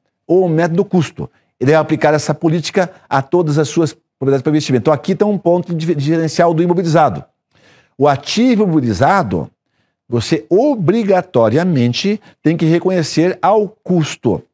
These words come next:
Poderia ter mudado o valor justo na época lá da adoção das normas? Sim. Lá atrás, e tão somente lá na adoção das normas, o ativo imobilizado poderia ser reconhecido, sim, ao valor justo.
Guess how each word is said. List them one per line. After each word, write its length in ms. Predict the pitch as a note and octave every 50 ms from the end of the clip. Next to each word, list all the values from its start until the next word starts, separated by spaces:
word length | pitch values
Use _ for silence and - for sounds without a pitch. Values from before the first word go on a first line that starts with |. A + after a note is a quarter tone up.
| _ _ _ _ _ _ _ _ _ _ _ _ _ _ -
Poderia 640 | - F3+ D3+ E3 G4 F#3+ F#3+ A#3+ C4 C4 B3 G#3
ter 220 | - - G3+ G3+
mudado 680 | F#3 F#3 F3+ D3+ A#2+ D3+ F3+ G3+ G#3+ G#3+ F3 D#3 F3 E3+
o 60 | C#3+
valor 440 | D#3 D3+ C#3+ C#3+ D#3+ F#3 G3 F3 C3
justo 560 | G#2 A2+ D3+ F#3+ G3 E3 - - - D3+ C3
na 140 | B2+ B2+ C3
época 340 | D3+ E3+ E3 - - C3
lá 100 | B2+ D3
da 180 | C#3+ C#3+ C#3 C#3
adoção 440 | C3+ C3 C3+ A#2 - - E3+ E3 E3
das 220 | D#3 D3+ C#3+ B2+
normas? 400 | B2+ D3 D#3+ F3+ F#3+ A#3 B3+ B3+
Sim. 600 | - - - - - - B3 A#3+ G3 A#2 E2 - _ _ _ _ _ _ _ _ _
Lá 220 | - A2 D3 F3 G3+
atrás, 640 | G3+ - G3 E3+ E3 F#3+ A3 B3 - - - - _ _ _ _ -
e 80 | D#3 D3
tão 260 | - - G#3+ B3 A3+
somente 500 | - - F3 D3+ D#3+ F#3 G3 F#3+ - G3
lá 400 | F3 D#3+ D#3+ F3+ G#3+ B3 B3 - _ _ _ _ _ _ _ -
na 160 | C3 C3+ C#3
adoção 460 | C3+ C3 C#3+ B2 - - D3 C3+ B2+
das 200 | C3+ E3 E3+ -
normas, 440 | - D3+ C#3+ D#3 E3 A3 A3+ G3+ -
o 140 | - D#3 D#3+
ativo 300 | C#3+ A#2+ - - B2 A2+
imobilizado 760 | A2 B2 A#2 A#2 G#2 G#2 G#2 C#3+ F3+ A3+ G#3+ E3 A#2 D#2+ D#2 - _ _ _ _ _ _ -
poderia 280 | D#3 D3+ B2+ D#3 F3+ E3+
ser 180 | F3+ G3+ F#3
reconhecido, 580 | F3 F3 F3+ F#3 F3+ D3+ C3 - - F3+ E3+ D#3+
sim, 380 | - - - G3 A3+ A#3+ A#3+ - _ -
ao 120 | - D#3 D#3
valor 220 | D#3+ E3+ G3+ F#3+
justo. 380 | C#3 B2+ A#2+ - - - -